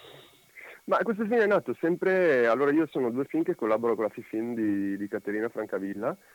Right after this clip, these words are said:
che è questa casa di produzione di Agordo, con la quale ci troviamo molto bene. Eh, nella fattispecie ieri eravamo a Trento perché stiamo, come dire, mettendo in piedi un nuovo progetto che gireremo appunto quest'anno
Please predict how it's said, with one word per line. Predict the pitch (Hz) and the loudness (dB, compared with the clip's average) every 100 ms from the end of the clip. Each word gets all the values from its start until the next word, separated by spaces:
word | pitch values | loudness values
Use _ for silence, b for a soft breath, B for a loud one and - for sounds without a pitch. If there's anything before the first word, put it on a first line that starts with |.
| B B | B B
che | - 104 | -4 -4
è | |
questa | - - | -4 -10
casa | - 113 | -6 -2
di | 113 | -2
produzione | 107 104 - 117 | -4 -8 -4 -4
di | 110 | 0
Agordo, | 87 87 110 151 214 - _ - | 0 0 -2 -2 -4 -8 _ -16
con | 135 120 | -6 -4
la | |
quale | 107 107 | 0 0
ci | 101 | 0
troviamo | 107 107 107 | -4 -2 0
molto | 110 98 | -2 -4
bene. | 123 110 139 B B B - | -2 -2 -2 B B B -6
Eh, | 92 87 | -4 -2
nella | 107 113 | -4 -4
fattispecie | 110 113 - 117 117 | -6 -4 -2 -2 0
ieri | 104 113 113 | -2 0 0
eravamo | 104 101 104 104 101 101 | 2 2 0 0 0 -2
a | - | -4
Trento | - 107 107 | -6 -6 -6
perché | 95 - 104 _ _ | -8 -10 -10 _ _
stiamo, | - 104 | -8 -6
come | 98 107 | -4 -4
dire, | 101 95 | -2 -4
mettendo | 104 117 117 | -4 -2 -2
in | |
piedi | 110 113 110 | -4 -4 -2
un | |
nuovo | 110 113 | 0 0
progetto | 107 117 107 107 - 143 | 0 -2 -2 -2 -4 -4
che | 131 | -4
gireremo | 110 107 107 110 | -4 -2 0 0
appunto | 107 - 113 117 | -2 -4 -8 -8
quest'anno | 113 - 110 117 151 196 | -10 -4 -2 0 -2 -2